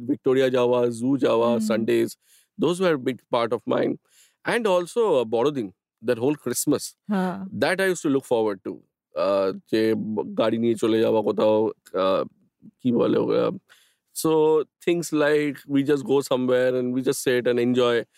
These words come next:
Speaker 1: ওইসব ছোট ছোট জিনিসগুলো না, that fun was unbelievable।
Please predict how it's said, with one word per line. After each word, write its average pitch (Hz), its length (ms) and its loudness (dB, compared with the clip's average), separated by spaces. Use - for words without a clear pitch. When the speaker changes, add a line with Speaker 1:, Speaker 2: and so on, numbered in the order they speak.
Speaker 1:
ওইসব 208 220 -2
ছোট 214 200 -2
ছোট 226 180 -6
জিনিসগুলো 214 580 -2
না, - 80 -6
that 208 140 -2
fun 240 260 -2
was 185 320 2
unbelievable। 107 580 -4